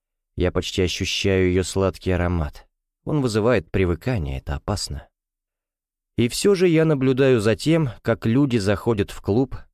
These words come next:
и задаюсь вопросом, явится ли она. Хотя нет, я на это надеюсь. Что, чёрт возьми, со мной происходит? Эта женщина превращает меня в отбитого подкаблучника.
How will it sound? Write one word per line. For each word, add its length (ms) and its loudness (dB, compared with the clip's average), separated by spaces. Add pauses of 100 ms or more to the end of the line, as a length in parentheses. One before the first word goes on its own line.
(180)
и 100 0
задаюсь 400 0
вопросом, 600 0 (100)
явится 640 0
ли 160 2
она. 420 0 (800)
Хотя 400 -2
нет, 340 0
я 180 -2
на 120 2
это 140 -2
надеюсь. 680 -4 (800)
Что, 360 -2
чёрт 360 -2
возьми, 300 2
со 160 0
мной 160 2
происходит? 600 -2 (440)
Эта 200 0
женщина 480 2
превращает 680 2
меня 160 2
в 80 0
отбитого 480 0
подкаблучника. 1040 -2